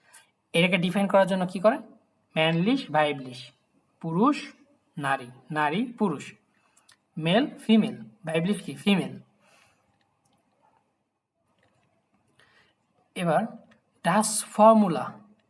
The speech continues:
das ফর্মুলা। এই যে একটা ফর্মুলা বললে কি বুঝতেছি আমরা? একটা,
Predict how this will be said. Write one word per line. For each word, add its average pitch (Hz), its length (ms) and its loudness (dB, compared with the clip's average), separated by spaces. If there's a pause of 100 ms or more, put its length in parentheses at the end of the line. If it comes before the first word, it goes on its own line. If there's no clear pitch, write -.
(280)
das 151 460 2 (800)
ফর্মুলা। 170 680 2 (720)
এই 240 160 -2
যে 160 120 -6
একটা 143 160 -16
ফর্মুলা 208 420 2
বললে 208 240 -4
কি 240 180 -2
বুঝতেছি 160 480 -8
আমরা? 135 160 -10
একটা, - 160 -10